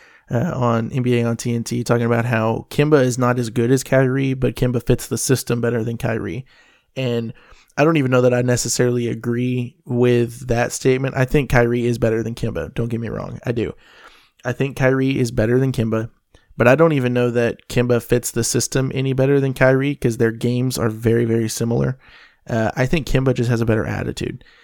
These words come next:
And I think that's the biggest difference is that he, he's not, you know, he doesn't have the, the ego of Kyrie going into it. So, uh, Kemba, rightfully so, I think, in there. And then Trae Young. Trae Young, there's been some debate whether or not Trae Young should have been a starter or Bradley Beal should have been a starter,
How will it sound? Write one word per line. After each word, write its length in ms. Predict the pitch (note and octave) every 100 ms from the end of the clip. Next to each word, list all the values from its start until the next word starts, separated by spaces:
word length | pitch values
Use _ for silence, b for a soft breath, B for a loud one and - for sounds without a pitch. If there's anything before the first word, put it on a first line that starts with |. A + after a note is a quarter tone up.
| b -
And 140 | A2+
I 60 | A#2
think 200 | B2+ A2+
that's 220 | A#2+ -
the 80 | A2
biggest 380 | A#2 A#2 A2
difference 360 | A#2+ A#2 B2 A2
is 120 | A2+
that 220 | A#2+ A2+
he, 280 | A#2+ A#2+ A2+ -
he's 300 | - B2 A#2
not, 400 | A#2+ A#2+ A#2 - _ _ _ _
you 160 | D3 A2+
know, 80 | A2+
he 120 | B2
doesn't 160 | B2+
have 220 | B2+ A#2+ A#2
the, 180 | A#2+ -
the 180 | B2 C3+
ego 400 | B2 B2 F2 A#2
of 160 | A#2 -
Kyrie 400 | - - A#2 B2
going 240 | A2+ A2
into 240 | A2+ -
it. 140 | - -
So, 240 | G#2+ G2+ B B B B B
uh, 280 | A2 A2+ A2 -
Kemba, 580 | C#3 C#3 C3+ C3 - - _ -
rightfully 440 | - A#2 - A#2 A#2
so, 280 | - A2+ A2+
I 60 |
think, 240 | A2+ A#2 -
in 140 | A2+
there. 140 | A2+
And 160 | A2+ C3
then 100 | C3
Trae 280 | - C3+ B2
Young. 300 | A#2 A#2 A#2 B B B B
Trae 220 | - D#3+ D#3
Young, 220 | C#3 C3+
there's 180 | C3 B2+
been 140 | D#3
some 180 | D3+ C3
debate 380 | A#2+ B2 B2 A2
whether 240 | B2 A#2+
or 60 | A#2+
not 180 | A#2+
Trae 260 | - A#2+ A#2+
Young 220 | A2+ A2+
should 180 | - A#2+
have 60 | A#2
been 140 | A#2+
a 60 | A#2
starter 440 | - A#2+ A#2+ A2+
or 140 | A2+
Bradley 340 | A2+ A#2 A2+ A#2
Beal 300 | A#2 A#2+ A#2+
should 160 | -
have 80 | B2
been 120 | B2
a 40 | A#2
starter, 500 | - B2 A#2 A#2